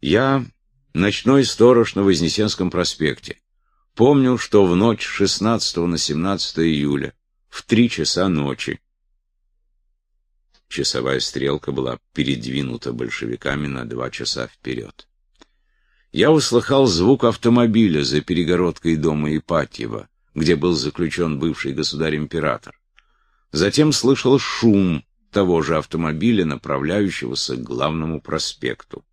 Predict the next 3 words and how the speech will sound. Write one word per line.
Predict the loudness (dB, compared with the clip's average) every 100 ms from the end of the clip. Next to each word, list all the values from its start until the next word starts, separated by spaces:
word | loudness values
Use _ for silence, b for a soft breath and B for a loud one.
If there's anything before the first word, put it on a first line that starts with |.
| _ _ _ _ _ _ _ _ _ _ _ _ _ _ _ _ _ _ -14
Главный | -10 -8 -8 -10
проспект — | -10 -8 -4 -6 _ _ _ _ _ -6
путь | -2 -2 -4 -14